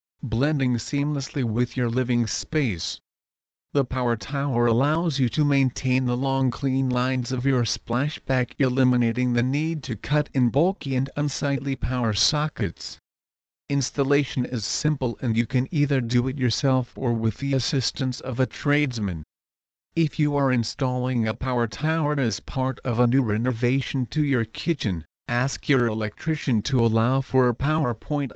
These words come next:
under the bench slash inside a cupboard below. The bench top company will need to cut a one hundred five millimeters hole into the bench top in your desired location. They will generally do this at the same time as when they cut the holes for your kitchen taps, et cetera.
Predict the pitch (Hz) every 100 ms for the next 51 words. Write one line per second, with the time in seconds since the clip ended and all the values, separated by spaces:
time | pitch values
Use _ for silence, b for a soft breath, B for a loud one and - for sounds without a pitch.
0 | - 127 123 113 110 120 160 156 - 131
1 | 135 131 127 - 151 147 135 - 135 135
2 | 110 104 156 147 113 110 120 127 107 76
3 | - _ _ _ _ _ _ - 127 120
4 | 147 147 - - 160 151 - 156 147 143
5 | 135 120 113 110 120 123 127 117 - 156
6 | 143 107 95 143 143 135 131 117 - 127
7 | 127 127 123 120 117 113 110 117 - -
8 | 135 123 151 127 139 120 117 135 127 -
9 | - 135 127 - 123 127 120 117 104 113
10 | 117 117 113 117 117 - 147 - 101 87
11 | - _ _ _ _ _ _ 110 117 139
12 | 143 123 123 127 127 127 127 123 139 127
13 | 123 - 123 147 - 95 95 95 127 123
14 | 123 131 139 120 135 127 123 135 - 147
15 | 147 120 104 139 143 143 - - 135 127
16 | 113 - - 160 - 139 - 156 147 -
17 | - 131 - 160 143 85 76